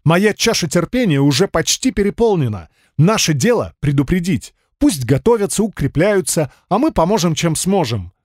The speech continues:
Пусть Гаракс выиграет нам побольше времени, до того, как орда демонов двинется к Золотой Гавани. А уж там всё и решится. Из гавани отступать некуда». «То есть ты и сама не веришь, что демонов можно будет остановить у Гаракса?»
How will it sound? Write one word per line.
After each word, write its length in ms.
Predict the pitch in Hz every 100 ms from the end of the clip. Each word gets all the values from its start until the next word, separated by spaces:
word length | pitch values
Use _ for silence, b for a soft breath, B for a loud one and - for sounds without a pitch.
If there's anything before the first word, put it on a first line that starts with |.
| _
Пусть 260 | 254 240 139
Гаракс 580 | 131 190 226 170 - 120
выиграет 500 | 175 233 160 139 -
нам 220 | 160 143
побольше 500 | 165 156 208 - 185
времени, 560 | 180 214 135 113 87 b b
до 220 | 147 254
того, 260 | 175 180 165
как 220 | 151 135
орда 280 | 151 135 156
демонов 440 | 131 226 196 147
двинется 480 | 104 135 208 185 175
к 60 | 147
Золотой 500 | 123 160 156 190 180
Гавани. 560 | 147 175 120 107 78 - _ _ -
А 100 | 262
уж 200 | 226 -
там 340 | 180 180 131 -
всё 260 | - - 196
и 120 | 147
решится. 580 | 127 - 175 - 117 80 _ _ _
Из 200 | 135 117
гавани 360 | 107 185 196 185
отступать 560 | 175 - 139 156 156
некуда». 540 | 151 180 - 131 87 - _ _ _ _ -
«То 140 | 107
есть 340 | 101 - - -
ты 180 | - 110
и 80 | 101
сама 400 | - 98 104 165
не 140 | 240
веришь, 260 | 208 151 117
что 260 | - -
демонов 540 | 131 110 151 127 123 -
можно 320 | 139 131 131
будет 300 | 123 123 123
остановить 600 | 131 - 139 135 135 - -
у 120 | 147
Гаракса?» 720 | 123 156 165 107 - - 76